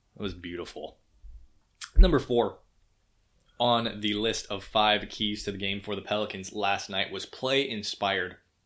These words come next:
basketball. And the Pels were ready from the jump. This was a very, very different Pelicans basketball team than we saw the game prior. We, you could see it from, from,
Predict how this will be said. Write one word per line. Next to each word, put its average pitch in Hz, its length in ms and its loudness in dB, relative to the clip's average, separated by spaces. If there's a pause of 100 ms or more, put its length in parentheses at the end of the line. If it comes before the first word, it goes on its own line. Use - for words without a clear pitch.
(840)
basketball. 101 640 2
And 110 80 -8
the 123 40 -8
Pels 160 320 8
were 110 160 -2
ready 98 380 0
from 90 380 -6 (500)
the 98 100 -2
jump. 92 340 -2 (200)
This 143 240 4
was 123 140 0
a 104 200 4
very, 120 460 2
very 104 380 0
different 95 380 -4
Pelicans 95 420 -2
basketball 90 480 0
team 92 280 -8
than 87 200 -8
we 85 80 -14
saw 95 440 0 (280)
the 95 100 -4
game 90 360 -4 (340)
prior. 80 460 -4
We, 101 120 -2
you 147 340 0
could 156 160 2
see 135 240 8
it 123 120 4
from, 113 200 -2
from, 107 340 2